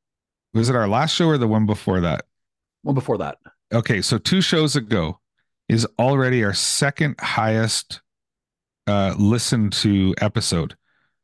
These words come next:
Speaker 1: in the six years that we've been, uh, we've been doing this. And that, that just, uh, it caught us off, off guard, because usually it takes, um, you know,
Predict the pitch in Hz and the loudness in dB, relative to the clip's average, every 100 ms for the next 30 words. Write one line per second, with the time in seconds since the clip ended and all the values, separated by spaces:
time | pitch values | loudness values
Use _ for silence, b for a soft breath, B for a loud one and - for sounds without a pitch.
0 | _ - 104 98 - 131 - - 110 104 | _ -2 2 2 2 0 0 0 2 2
1 | 98 82 98 92 101 95 92 87 90 87 | 0 0 2 0 0 2 2 2 0 0
2 | 82 82 98 95 95 87 95 90 82 - | 0 0 0 0 0 0 0 0 -2 -2
3 | - - 92 95 98 - B B B B | -4 -4 -2 0 -2 -2 B B B B
4 | B _ 110 110 - 117 98 - 98 95 | B _ -4 -2 -2 -2 -2 -2 -2 0
5 | 92 90 87 80 - - - _ _ - | -2 -2 -2 -2 -4 -8 -14 _ _ -8
6 | - - 139 120 131 - 98 90 - - | -4 -2 0 0 0 -2 -2 -4 -6 -6
7 | 98 87 - 87 90 104 90 - 92 98 | -4 -4 -2 -2 -2 -4 -4 -2 0 2
8 | 104 110 101 85 98 95 - - 98 90 | 2 2 0 0 -4 -2 -4 -4 -4 -2
9 | 90 87 82 b b b _ _ _ _ | -2 -2 -6 b b b _ _ _ _
10 | _ _ - 101 98 | _ _ -4 0 0